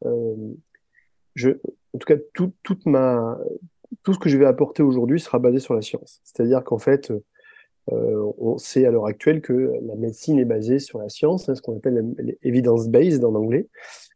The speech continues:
et que, euh, voilà, tout, tout ce que je vais raconter aujourd'hui, euh, est issu de la, la, la recherche scientifique. Et sur ce domaine-là, activité physique santé, euh, on peut considérer qu'il y a quand même beaucoup de choses qui sont relativement bien connues,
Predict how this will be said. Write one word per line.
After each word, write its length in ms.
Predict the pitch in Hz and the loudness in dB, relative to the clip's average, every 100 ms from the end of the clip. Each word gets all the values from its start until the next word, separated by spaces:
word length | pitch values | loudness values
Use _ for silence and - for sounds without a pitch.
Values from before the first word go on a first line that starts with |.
| - | -6
et 80 | 113 | -2
que, 100 | 147 | 0
euh, 420 | - 131 135 139 | 2 2 0 -2
voilà, 220 | 127 117 107 | -2 -2 -4
tout, 180 | - | -8
tout 160 | 151 165 | -6 -6
ce 60 | - | 0
que 100 | 165 | 0
je 140 | 139 | 4
vais 100 | 151 | 4
raconter 420 | 135 127 135 123 | 4 4 2 2
aujourd'hui, 600 | 127 113 117 113 156 190 | 0 0 -2 -2 -2 2
euh, 160 | 151 127 | 2 2
est 100 | 117 120 | 2 2
issu 260 | 123 - | 2 -2
de 80 | 131 | -2
la, 300 | 117 117 - | -2 -4 -10
la, 160 | 120 - | -8 -6
la 100 | 120 | 0
recherche 380 | 110 123 165 151 | 2 2 0 -2
scientifique. 600 | - 131 120 - 196 - _ _ - - _ - | -4 -4 -4 -4 -6 -6 _ _ -20 -20 _ -2
Et 80 | 190 | 0
sur 260 | - 170 175 | 2 2 2
ce 80 | |
domaine-là, 420 | 175 160 139 120 143 | 2 6 6 6 2
activité 440 | 180 - 120 135 | -2 -8 -6 -6
physique 240 | 127 123 131 | -6 -8 -6
santé, 640 | - 113 110 143 185 226 123 | -4 -2 0 2 2 0 -4
euh, 140 | 110 117 - _ | -8 -8 -12 _
on 100 | 110 | -14
peut 140 | 104 127 | -6 -2
considérer 680 | 135 123 - 123 120 170 | 0 -2 0 2 2 2
qu'il 240 | 165 - 123 | -2 -2 2
y 80 | 131 | 2
a 180 | 147 | 0
quand 160 | 156 123 | -2 0
même 280 | 117 127 156 _ _ _ _ - | 0 0 -2 _ _ _ _ -4
beaucoup 300 | 131 143 160 | -2 2 0
de 60 | |
choses 200 | 151 151 | 2 -2
qui 120 | - - | -4 -12
sont 260 | - 110 - | -8 -8 0
relativement 480 | 113 131 135 135 123 | 4 4 4 0 0
bien 180 | 120 120 | 0 -4
connues, 420 | 117 113 160 | -2 -2 -2